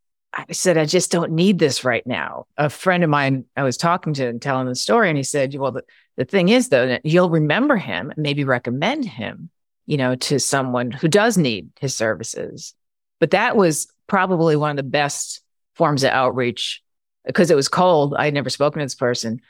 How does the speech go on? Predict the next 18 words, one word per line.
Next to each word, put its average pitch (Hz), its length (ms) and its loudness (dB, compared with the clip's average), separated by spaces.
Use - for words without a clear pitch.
but 139 180 2
he 180 140 4
had 220 160 4
done 156 180 4
his 123 200 -4
research. - 600 -4
I 131 40 -2
mean, 135 240 -4
you 233 120 4
think 320 140 4
it 208 100 0
takes 185 240 2
that 160 220 0
much 170 240 0
research 170 640 2
to 151 100 0
really 147 400 4
get 143 380 2